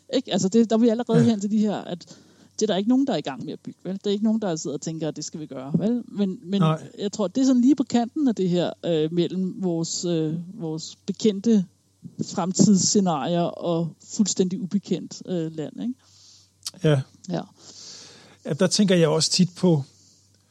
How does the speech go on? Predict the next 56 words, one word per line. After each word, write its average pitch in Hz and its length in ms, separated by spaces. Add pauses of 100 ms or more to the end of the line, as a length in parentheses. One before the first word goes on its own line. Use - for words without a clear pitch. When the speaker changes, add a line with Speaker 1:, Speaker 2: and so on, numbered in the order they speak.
(480)
Speaker 2:
en 156 80
ti - 140
tyve 190 340
år 160 80
frem 170 280
i 170 40
tiden, 180 440
at 160 200
det, 185 280
det 185 80
håber 202 360
jeg 151 120
da, 143 200
at 160 180
man, 156 320
man, 151 360 (720)
man 165 340
kan 170 160
løse 165 280
for 196 60
eksempel 220 320
sådan 196 100
noget 165 120
som 202 120
klima, 170 480
ikke? 208 180
Øh, 151 560
nu, 185 280
nu, 175 260 (220)
i, 175 160 (420)
ja, 190 60
det 156 100
er - 20
ikke, 185 120
men 170 180 (300)
jeg - 80
tror, 185 100
det 175 60
var 156 60
i 127 60
går, 233 280
jeg 233 100
læste 180 300
om, 170 260
om, 156 300
øh, 143 100
bakterier, 165 500
der 170 100
spiser 160 280
plastik. - 560 (640)
Øh, 160 280
hvis 156 160
man 175 120
kan 160 140
begynde 202 400
at 180 200